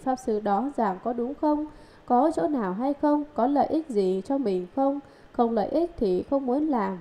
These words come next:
việc mình làm nhất định phải có lợi ích. Chỉ thấy trước mặt ba tấc mà chẳng thấy được trước mặt bốn tấc. Chỉ thấy cảnh trước mắt mà chẳng thấy được nơi trốn xa xôi kia, đó đều là tư hoặc. Tư hoặc chính là những tư tưởng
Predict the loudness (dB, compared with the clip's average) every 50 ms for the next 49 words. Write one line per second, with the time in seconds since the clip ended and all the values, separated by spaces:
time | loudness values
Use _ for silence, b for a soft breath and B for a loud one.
0 | -10 -4 -2 -2 -2 0 -2 -2 -2 -2 -2 -2 -2 -2 -2 -2 -4 -4 -2 0
1 | 0 0 0 -2 -4 -2 -2 -2 -2 -2 -2 0 2 2 2 2 0 0 -2 B
2 | B B B B B B B -4 -2 -2 -2 0 0 0 2 2 2 2 0 0
3 | 0 0 0 0 -2 -4 -4 -6 -4 -2 0 0 0 0 0 0 0 0 -4 -10
4 | -12 -6 -2 0 0 0 0 0 0 -2 -2 0 0 0 2 2 2 2 2 0
5 | 0 0 -2 -2 -4 -4 -2 -4 -6 -6 -8 -6 -4 -4 -4 -4 -4 -2 -2 -2
6 | -2 -4 -10 -20 -20 -20 B B B B B B B B B -2 0 0 2 2
7 | 2 2 2 2 2 2 2 2 2 2 0 -2 -2 0 0 0 0 0 -2 -2
8 | -4 -4 -4 -2 -2 -2 -4 -2 -2 -2 0 0 0 0 0 0 0 0 0 0
9 | 0 0 0 2 0 0 0 0 -2 -2 -2 -2 -2 -2 0 -2 -2 0 0 2
10 | 2 2 2 2 -2 -4 -4 -4 -4 -2 0 0 0 0 0 0 -2 -2 -2 -4
11 | -6 -4 -2 -2 -2 -2 0 -2 -2 -2 -4 B B B B B B B B 2
12 | 4 4 4 4 2 0 0 -2 0 0 0 0 0 0 0 2 2 2 0 0
13 | 0 -2 0 -2 -2 0 0 0 2 2 2 2 2 2 -2